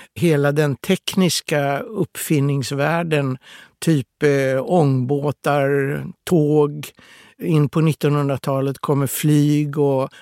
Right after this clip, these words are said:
nya tekniker överhuvudtaget. Och alla de här brytningarna gör att det blir en sån speciell del i, eh, hela konstnärslivet och livet överhuvudtaget.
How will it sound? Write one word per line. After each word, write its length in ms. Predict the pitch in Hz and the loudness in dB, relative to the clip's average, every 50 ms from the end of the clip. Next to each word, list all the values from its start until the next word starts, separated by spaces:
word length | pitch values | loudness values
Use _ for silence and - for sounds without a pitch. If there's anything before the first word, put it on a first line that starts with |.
| - _ _ | -20 _ _
nya 340 | 170 170 156 135 139 147 | 0 2 2 2 0 0
tekniker 760 | 127 - - 147 - - 156 151 147 143 135 - - 151 143 | 0 -2 -4 -6 -4 -2 0 0 0 -2 -4 -6 -4 -2 -2
överhuvudtaget. 800 | 143 135 135 139 139 151 143 127 131 - - 147 127 135 143 143 - - - - - | -2 -2 -2 -2 -2 -2 0 -2 -4 -4 -2 -4 -4 -4 -6 -12 -14 -20 -20 -20 -20
Och 300 | - _ - 294 - 208 | -18 _ -6 -2 0 0
alla 160 | 190 180 196 | 2 2 0
de 160 | 220 233 220 | 2 2 2
här 300 | 208 175 151 147 147 - - _ _ _ _ - 160 151 | 2 2 2 2 0 -2 -8 _ _ _ _ -6 -4 -2
brytningarna 800 | 151 202 233 233 147 - - _ - 196 220 240 233 208 180 151 151 | 0 2 2 2 0 -2 -6 _ 0 0 2 2 2 0 0 0 0
gör 260 | 147 139 131 135 131 | 0 0 0 0 0
att 180 | 127 127 120 - | -2 -2 -4 -6
det 100 | - 135 | -6 -4
blir 220 | 135 143 139 135 | -2 0 0 0
en 120 | 123 120 | 0 -2
sån 200 | 117 - 131 131 | -2 -6 -8 -8
speciell 720 | 123 - - - 143 - - - 123 123 123 127 127 131 113 _ _ _ _ _ _ _ _ | -8 -10 -8 -6 -4 -4 -2 -2 -4 -4 -6 -8 -10 -12 -14 _ _ _ _ _ _ _ _
del 580 | 156 156 147 202 240 233 180 139 131 139 143 | -8 -2 0 2 2 2 2 0 0 0 -2
i, 400 | 143 - 156 147 135 131 131 139 | -2 -2 -2 -2 -2 -2 -4 -2
eh, 460 | 135 131 131 131 131 139 139 - - - - _ _ _ | -2 -2 -2 -4 -4 -6 -8 -8 -10 -12 -14 _ _ _
hela 420 | - - 196 180 143 139 143 143 - - | -2 0 0 2 2 0 -2 -4 -6 -6
konstnärslivet 1800 | - - 180 151 123 - - - - 143 139 135 123 - - - - - - - - _ _ 165 160 160 180 202 240 254 294 285 233 - - | -4 -2 -2 0 0 -2 -6 -4 -4 -4 -4 -4 -4 -4 -4 -6 -6 -8 -16 -20 -20 _ _ 2 4 4 4 4 2 0 0 -2 -2 -2 0
och 120 | 214 190 190 | 0 2 2
livet 460 | 185 175 175 170 160 165 170 - - | 4 4 2 2 2 0 -2 -2 -2
överhuvudtaget. 840 | 196 160 160 156 175 156 156 160 - - 180 151 156 165 - - | -2 -2 0 0 0 0 -2 -4 -2 -2 -2 -2 -2 -6 -10 -14